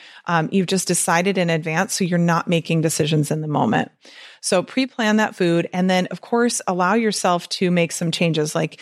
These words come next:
sometimes we're like, "I just wanna know exactly how the whole month is gonna go or the whole stretch of time and what exactly I'm gonna eat." I think you have to leave room to check in with yourself and how you're feeling. So maybe the first week you've been doing it a certain way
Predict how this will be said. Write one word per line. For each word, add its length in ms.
sometimes 400
we're 80
like, 180
"I 120
just 180
wanna 180
know 260
exactly 420
how 180
the 80
whole 140
month 260
is 100
gonna 200
go 260
or 160
the 160
whole 240
stretch 300
of 80
time 400
and 80
what 100
exactly 400
I'm 80
gonna 220
eat." 260
I 100
think 200
you 80
have 180
to 120
leave 280
room 440
to 120
check 300
in 120
with 160
yourself 760
and 180
how 380
you're 180
feeling. 520
So 280
maybe 320
the 100
first 340
week 320
you've 200
been 80
doing 200
it 120
a 20
certain 380
way 440